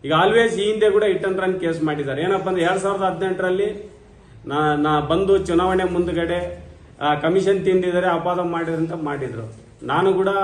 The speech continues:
ಅವತ್ತು ಅಕ್ರಮ ಗಣಿಗಾರಿಕೆದು ಅವ ಎಲ್ಲ ಬಿ-, ಬಿ ಎಸ್ ಆರ್ ಪಕ್ಷ ಇದ್ದಾಗ ಚೆಕ್ ಬೌನ್ಸ್ ಕೇಸ್ಗಳದು ಅದೆಲ್ಲ ಹೇಳಿದ್ದೆ. ಇನ್ನು ಅದಿನ್ನೂ ಉತ್ತರನೇ ಬಂದಿಲ್ಲ. ಉತ್ತರ ಕಾಯ್ತಾ ಇದೀವಿ ನಾವೆಲ್ಲ, ಸಂಡೂರು ಜನತೆ, ನಾವೆಲ್ಲರೂ ಕೂಡ.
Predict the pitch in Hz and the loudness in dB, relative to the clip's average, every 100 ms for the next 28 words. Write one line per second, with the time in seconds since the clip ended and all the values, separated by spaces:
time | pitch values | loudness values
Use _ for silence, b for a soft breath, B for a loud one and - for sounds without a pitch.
0 | 175 170 170 160 170 165 160 151 147 160 | 0 -2 -2 -4 -2 0 0 -2 -4 -4
1 | 180 175 170 170 165 160 165 156 170 170 | -4 -2 -2 0 0 -2 -2 -2 -2 -4
2 | 147 143 143 139 156 170 165 139 156 170 | -4 -2 0 0 0 0 0 0 -2 -2
3 | 160 - - - - 110 139 170 170 170 | -4 -8 -16 -20 -16 -6 -2 -2 -2 -2
4 | 165 160 175 170 160 165 165 160 156 151 | -4 -6 -2 -2 0 -2 -2 -2 -4 -6
5 | 160 165 156 160 160 156 151 160 139 156 | -4 -4 -2 -2 -2 -4 -2 -2 0 -2
6 | 180 147 180 175 127 110 - 143 190 185 | 0 0 0 -2 -2 -6 -6 -2 0 0
7 | 226 185 - 240 240 240 220 214 185 165 | 0 0 0 0 2 2 2 2 0 0
8 | 160 - - 185 208 214 185 165 147 160 | -4 -6 -4 -2 0 -2 2 2 2 0
9 | 156 143 151 180 165 170 156 170 160 151 | -2 -2 -2 0 -2 -2 -2 -2 -2 -2
10 | 135 147 143 127 | -4 -4 -6 -6